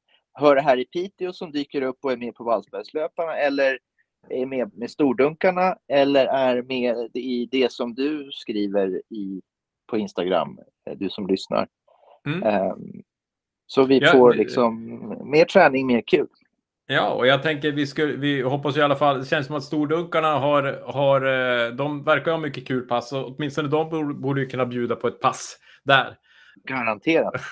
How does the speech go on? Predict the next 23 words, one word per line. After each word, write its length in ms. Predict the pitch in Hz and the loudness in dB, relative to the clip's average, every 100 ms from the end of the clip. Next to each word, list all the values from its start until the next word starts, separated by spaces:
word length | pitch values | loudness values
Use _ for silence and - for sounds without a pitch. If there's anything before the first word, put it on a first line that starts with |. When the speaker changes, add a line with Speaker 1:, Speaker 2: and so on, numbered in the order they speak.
| - | -2
Speaker 2:
<laughs> 200 | 139 - | 0 0
Speaker 1:
Det 40 | |
är 100 | 147 | -2
stordunkpasset. 1040 | - 165 175 135 139 - - - - 120 95 _ _ - - | 0 4 6 6 4 2 2 2 0 -10 -12 _ _ -14 2
Speaker 2:
Ja, 320 | 175 160 170 | 4 6 6
exakt. 400 | - 190 113 - - _ _ - | 4 -2 -4 -6 -20 _ _ -18
Speaker 1:
Det 320 | 156 139 135 | -8 -4 -2
Speaker 2:
Eh, 140 | 127 | 0
Speaker 1:
fastnar 420 | 127 254 - - 330 | 2 2 0 2 4
det 60 | |
här 140 | 240 139 | 4 2
dunk, 380 | 190 190 151 - - _ _ | 0 -2 -4 -18 -20 _ _
det 120 | - - | -20 0
här 80 | 139 | 4
Speaker 2:
ja, 320 | 151 180 214 | 4 4 0
Speaker 1:
dunkordet. 240 | 175 190 | -6 -2
Speaker 2:
och, 100 | 160 165 - _ - - | 0 0 -2 _ -20 -6
Speaker 1:
Det 120 | 180 | -2
är 40 | |
Speaker 2:
och 60 | 196 | 0
Speaker 1:
som, 80 | 160 | 2
Speaker 2:
jag 380 | 165 160 156 | 2 2 0
Speaker 1:
eh, 60 | 185 | -2